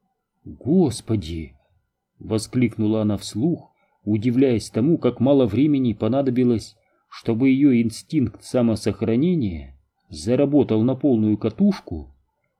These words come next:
и навесил ярлычок на каждого, кто потенциально мог оказаться угрозой её жизни. Дерьмово, конечно, что ей приходится рассуждать подобным образом.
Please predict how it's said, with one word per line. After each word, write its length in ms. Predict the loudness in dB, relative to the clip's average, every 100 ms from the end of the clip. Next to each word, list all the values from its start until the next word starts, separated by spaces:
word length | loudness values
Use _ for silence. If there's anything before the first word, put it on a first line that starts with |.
| _
и 240 | -2 2 4
навесил 640 | 4 4 2 2 2 2
ярлычок 800 | 0 0 0 -2 2 2 2 -4 _ _ _
на 180 | -2 -2
каждого, 600 | 0 0 0 -2 -2 -2
кто 200 | -2 -2
потенциально 760 | -2 -2 -4 -2 -2 0 0
мог 260 | 0 -2 -4
оказаться 520 | -4 -2 0 -2 0
угрозой 560 | 0 0 0 0 0 0
её 180 | 0 -2
жизни. 720 | -4 -4 -4 -8 -10 -14 -20 _ _ _ _ _ _ _ _ -10
Дерьмово, 580 | 0 2 4 4 4 2
конечно, 760 | 2 2 2 -2 -10 -12 -16 _ _ _
что 240 | -4 4
ей 160 | 6 6
приходится 640 | 2 0 2 2 0 -2
рассуждать 580 | -2 -4 -8 -4 -4 -4
подобным 520 | -2 0 0 2 2
образом. 640 | 0 0 -6 -8 -12 -14